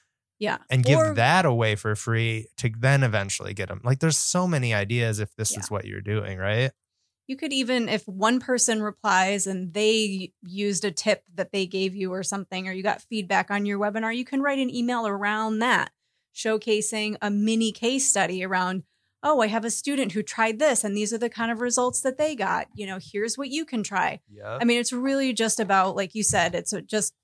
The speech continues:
Speaker 1: continuously providing value. If we look at the big picture, we're always looking for,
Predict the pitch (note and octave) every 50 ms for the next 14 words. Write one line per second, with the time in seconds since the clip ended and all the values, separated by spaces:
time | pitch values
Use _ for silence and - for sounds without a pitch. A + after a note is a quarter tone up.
0 | _ - - A3 G#3 F#3+ - - B3 A3+ A3+ A3+ A3 A3 G#3+ - - A3+ G#3+ G#3
1 | G3+ - - A3 F#3+ F#3 F#3 F#3 F#3 F3+ F#3+ F3+ E3 F3 - - - - - -
2 | - - _ _ _ _ _ - - - A3 - - A3+ A3+ G#3 G#3 G#3 - G#3+
3 | G#3+ A3 A#3 A#3 A3 - A3 A3+ _ _ _ _ _ _ A3 F#3+ E3 - - G#3+
4 | G#3 G3+ F3 - - - G3+ F#3+ - - - A#3 A3+ A#3 A#3 A#3+ A#3+ - _ _
5 | _ _ _ _ - G#3+ A3 A3+ A3+ G#3+ G#3+ G#3 - A3 G#3 G3+ - A3 G#3+ G3+
6 | G3+ - - - G3 G3 F#3 F#3 F#3 F#3 F3+ F#3